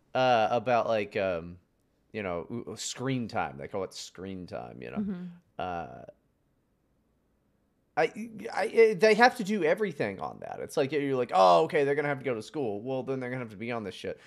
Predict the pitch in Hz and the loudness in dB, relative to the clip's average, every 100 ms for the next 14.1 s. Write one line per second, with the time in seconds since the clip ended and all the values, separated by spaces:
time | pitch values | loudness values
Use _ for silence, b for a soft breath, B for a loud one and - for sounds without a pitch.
0 | b b 226 220 262 - 120 123 139 156 | b b 4 4 2 -6 2 6 6 4
1 | 131 - 117 135 104 - - 143 131 - | -6 -8 -2 -2 -2 -8 -8 -4 -4 -4
2 | b b b b _ _ 151 165 208 254 | b b b b _ _ 0 2 4 4
3 | 254 139 135 147 143 147 131 - - 131 | 2 -2 2 2 2 -4 -4 -6 -2 0
4 | 139 107 95 101 117 117 139 135 127 123 | 2 -2 0 2 0 -2 -2 -2 -2 -2
5 | 135 139 120 139 - 285 330 339 131 233 | 0 0 2 0 0 -4 2 2 2 2
6 | 196 190 - 185 196 143 131 147 - b | 2 2 -2 -6 -4 -6 -6 -10 -16 b
7 | b - 220 294 277 127 214 220 220 247 | b 2 6 8 8 8 2 4 2 2
8 | 294 254 151 170 196 151 - 113 107 139 | 0 -2 -2 -2 -2 -6 -6 -8 -6 -6
9 | 143 151 - 160 147 160 143 190 226 - | -6 -6 0 0 2 -4 -2 2 2 4
10 | 160 117 101 117 135 131 90 78 104 113 | 0 0 -6 -4 -2 -2 -6 -8 -2 -2
11 | 117 - 123 104 87 78 _ 127 127 131 | 0 -4 -6 -6 -8 -12 _ -12 -6 -2
12 | 139 127 113 104 117 127 113 - 113 - | 0 -2 -6 -8 -4 -4 -4 -8 -10 -10
13 | 120 123 117 98 101 95 - 160 101 90 | -4 -2 -2 -4 -6 -10 -2 0 0 -4
14 | - | -14